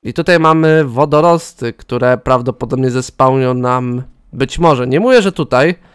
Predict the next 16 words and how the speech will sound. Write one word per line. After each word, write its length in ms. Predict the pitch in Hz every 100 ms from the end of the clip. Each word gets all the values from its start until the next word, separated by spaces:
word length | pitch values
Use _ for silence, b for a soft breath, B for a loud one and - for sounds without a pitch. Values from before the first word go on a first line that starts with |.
| b b -
ale 240 | 131 143
gdzieś 260 | 139 143 139
dalej 640 | 151 151 147 147 147 143
świątynię 640 | - 156 156 165 139 127
wodną, 400 | 113 113 107 110
którą 500 | - 123 127 127 120
też 260 | 151 156 -
w 100 | -
tej 160 | 131
serii 300 | 127 135 127
sobie 260 | - 120 120
zwiedzimy, 460 | 117 123 131 120
bo 140 | 113 113
tak, 220 | 123 -
wszystkie 400 | - 135 - 131
inne 320 | 127 123 123